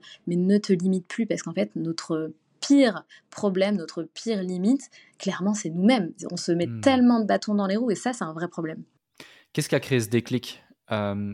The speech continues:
Speaker 2: entre le moment où tu te restreins, finalement, dans ta vision et dans ta capacité à croire en toi et en ta capacité à réaliser, euh, des grandes choses,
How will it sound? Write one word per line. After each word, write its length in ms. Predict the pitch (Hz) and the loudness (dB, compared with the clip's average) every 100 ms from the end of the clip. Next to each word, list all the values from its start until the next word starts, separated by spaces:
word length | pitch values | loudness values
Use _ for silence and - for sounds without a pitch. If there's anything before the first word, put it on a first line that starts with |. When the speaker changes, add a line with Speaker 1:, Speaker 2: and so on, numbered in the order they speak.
| 127 | -6
Speaker 2:
entre 320 | 110 - 123 | -6 -4 -2
le 40 | 113 | 2
moment 360 | 117 131 131 | 4 4 4
où 120 | 131 | 0
tu 240 | 120 120 110 | -4 -10 -2
te 340 | 117 107 101 - - - - _ _ _ | 2 4 2 -4 -16 -20 -20 _ _ _
restreins, 520 | - 127 - - 151 170 | 2 2 2 4 2 2
finalement, 640 | - 113 113 131 160 147 | 0 0 2 2 2 0
dans 140 | 113 104 | -2 -2
ta 140 | 107 | -2
vision 500 | 104 110 113 127 123 | -2 -4 0 2 2
et 80 | 113 | 2
dans 140 | 107 | 0
ta 120 | 107 | -2
capacité 600 | - 110 117 107 120 - | -2 -2 0 0 -2 0
à 100 | 117 | 0
croire 300 | - 120 101 | 0 -2 -2
en 80 | 110 | -4
toi 260 | - 127 120 | -4 0 0
et 80 | 107 | -2
en 80 | |
ta 140 | 104 104 | -4 -6
capacité 500 | 107 - 104 - 113 | -6 -6 -6 -2 -2
à 80 | 98 | -2
réaliser, 680 | 107 107 104 107 110 117 107 | 0 0 0 -2 0 2 2
euh, 180 | 95 | 0
des 140 | 95 107 | -2 -6
grandes 240 | 104 107 | -4 -6
choses, 400 | - 160 156 101 | -2 -2 -2 -8